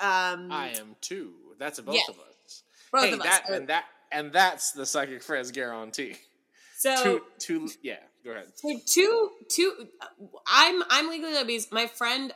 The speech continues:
Speaker 1: uh, who texted, "I love it," is, I think actually technically she's not anymore, but she has, um, she,
Speaker 2: Wow.
Speaker 1: um, has dia-,
Speaker 2: Walked away,
Speaker 1: why
Speaker 2: walked
Speaker 1: she
Speaker 2: away
Speaker 1: hasn't
Speaker 2: from the,
Speaker 1: is,
Speaker 2: okay.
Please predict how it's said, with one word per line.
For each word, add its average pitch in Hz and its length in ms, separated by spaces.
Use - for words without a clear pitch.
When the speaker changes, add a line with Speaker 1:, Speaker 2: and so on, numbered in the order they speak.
Speaker 1:
uh, - 60
who 226 220
texted, 214 500
"I 185 120
love 185 280
it," 180 260
is, 185 360
I 254 140
think 480 340
actually 381 240
technically 214 520
she's 190 280
not 170 260
anymore, 202 320
but 190 220
she 208 300
has, 196 360
um, 175 440
she, 233 360
Speaker 2:
Wow. 196 560
Speaker 1:
um, 180 280
has 214 240
dia-, 185 260
Speaker 2:
Walked 208 240
away, 214 200
Speaker 1:
why 208 120
Speaker 2:
walked 214 160
Speaker 1:
she 247 80
Speaker 2:
away 247 80
Speaker 1:
hasn't 240 320
Speaker 2:
from - 80
the, 190 60
Speaker 1:
is, 190 420
Speaker 2:
okay. - 100